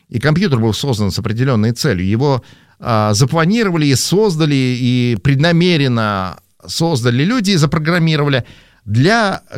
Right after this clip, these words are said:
как раз, э, того, чем я занимаюсь на этом компьютере. Для того, чтобы нам общаться с вами. Но если этот компьютер не был бы создан с этим намерением, я не мог бы его использовать в этом качестве.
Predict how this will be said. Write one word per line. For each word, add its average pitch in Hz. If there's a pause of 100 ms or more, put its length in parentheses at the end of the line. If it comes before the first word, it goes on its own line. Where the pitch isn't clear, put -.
как 127
раз, 165
э, 143
того, 156
чем 156
я 127
занимаюсь 131
на 95
этом 87
компьютере. 110 (640)
Для 156
того, 143
чтобы 143
нам 123
общаться 120
с -
вами. 110 (480)
Но 120 (800)
если 160
этот 165
компьютер 131
не 147
был 135
бы 117 (920)
создан 143
с -
этим 131
намерением, 175
я 139
не 151
мог 170
бы 139
его 139
использовать 101
в 71
этом 69
качестве. -